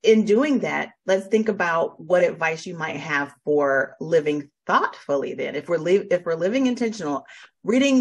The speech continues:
your information and, and, like, really paying attention to your blog and everything, I, you know, these two things, living intentionally and living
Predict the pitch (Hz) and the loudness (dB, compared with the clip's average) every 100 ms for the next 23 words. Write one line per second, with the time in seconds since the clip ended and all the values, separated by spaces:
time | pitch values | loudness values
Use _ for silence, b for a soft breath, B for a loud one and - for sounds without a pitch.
0 | - 202 190 185 170 175 165 170 - 131 | 2 2 2 0 -6 -6 -4 -6 -6 -8
1 | - 139 135 143 131 139 190 190 190 170 | -6 -6 -4 -6 -8 -4 0 0 0 -2
2 | 165 165 165 165 160 156 151 147 147 147 | -4 -6 -6 -6 -4 -4 -2 -2 0 0
3 | 143 131 151 147 151 135 147 151 143 143 | -2 -6 -6 -4 -4 -2 -2 -2 -4 -6
4 | 151 143 143 190 233 - 247 240 262 165 | -4 -4 -2 -2 -2 -2 -4 0 0 0
5 | 135 147 143 170 190 185 190 175 175 180 | -2 -4 -4 -4 -4 -6 -8 -10 -8 -6
6 | 180 185 190 190 190 147 147 135 135 151 | -4 -2 -2 -2 -2 -2 -2 -4 -6 0
7 | 156 151 143 | 0 0 -2